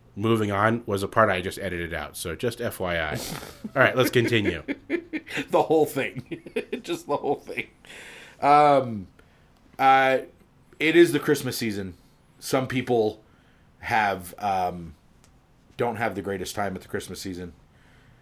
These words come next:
Speaker 2: um, and they deal with some heavy depression. If you're one of those people, surround yourself with, with people that love you, and if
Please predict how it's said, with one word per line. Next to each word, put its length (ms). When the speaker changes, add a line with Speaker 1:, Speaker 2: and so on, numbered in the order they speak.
Speaker 2:
um, 540
and 320
they 100
deal 220
with 300
some 160
heavy 240
depression. 480
If 220
you're 140
one 140
of 120
those 160
people, 460
surround 400
yourself 420
with, 260
with 220
people 260
that 140
love 180
you, 240
and 260
if 400